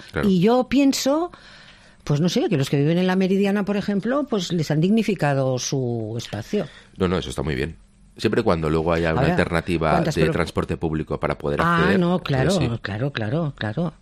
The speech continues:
Speaker 2: Esta es la historia, hay que, hay, hay, tiene que haber una alternativa, porque
Speaker 1: Mm.
Speaker 2: claro, las entradas a Barcelona son de diez kilómetros de cola.
Speaker 1: Claro.
Speaker 2: No sé por qué no cogen el tren.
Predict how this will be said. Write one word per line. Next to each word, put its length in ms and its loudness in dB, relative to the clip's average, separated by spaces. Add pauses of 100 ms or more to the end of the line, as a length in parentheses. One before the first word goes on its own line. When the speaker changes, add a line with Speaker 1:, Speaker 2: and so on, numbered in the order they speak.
(600)
Speaker 2:
Esta 260 -6
es 100 -6
la 80 -2
historia, 400 -2
hay 100 -4
que, 140 -6
hay, 260 -8
hay, 380 -8
tiene 160 -8
que 80 -4
haber 100 -4
una 120 -4
alternativa, 640 -4
porque 280 -6
Speaker 1:
Mm. 20 -12
Speaker 2:
claro, 220 -4
las 180 -4
entradas 380 -4
a 40 0
Barcelona 600 -4 (240)
son 180 0
de 80 2
diez 160 -2
kilómetros 540 -2
de 100 -4
cola. 300 -2
Speaker 1:
Claro. 220 -20
Speaker 2:
No 100 0
sé 440 -2
por 160 -4
qué 140 -4
no 140 -4
cogen 640 -4 (380)
el 160 0
tren. 360 -2